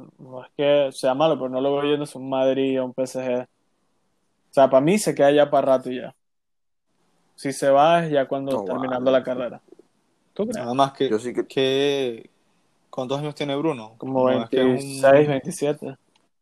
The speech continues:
Speaker 3: Exacto, veintiséis, veintisiete. Se tiene que ir que esta, este verano, una cosa así, para, para tener una buena carrera en Madrid, pues.
Speaker 1: Tiene veintiséis años.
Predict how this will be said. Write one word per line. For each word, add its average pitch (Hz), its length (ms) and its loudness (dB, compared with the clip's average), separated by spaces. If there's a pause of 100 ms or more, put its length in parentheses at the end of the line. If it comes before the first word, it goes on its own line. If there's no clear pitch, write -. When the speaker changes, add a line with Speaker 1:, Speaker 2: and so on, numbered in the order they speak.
(180)
Speaker 3:
Exacto, 123 520 0
veintiséis, 113 460 -4
veintisiete. 139 520 -6 (500)
Se 120 160 -4
tiene 120 200 -8
que 139 140 4
ir 131 140 2
que 117 400 -2
esta, 127 300 -4 (220)
este 131 220 -2
verano, 143 320 0
una 123 120 -12
cosa 139 300 -8
así, 117 100 -12 (280)
para, 123 280 2 (540)
para 120 200 -2
tener 117 180 -8
una 127 100 -6
buena 143 260 -2
carrera 127 320 -4
en 135 80 -12
Madrid, 120 320 -8
pues. 131 120 -20 (680)
Speaker 1:
Tiene 139 520 2
veintiséis 127 540 -6
años. 117 280 -12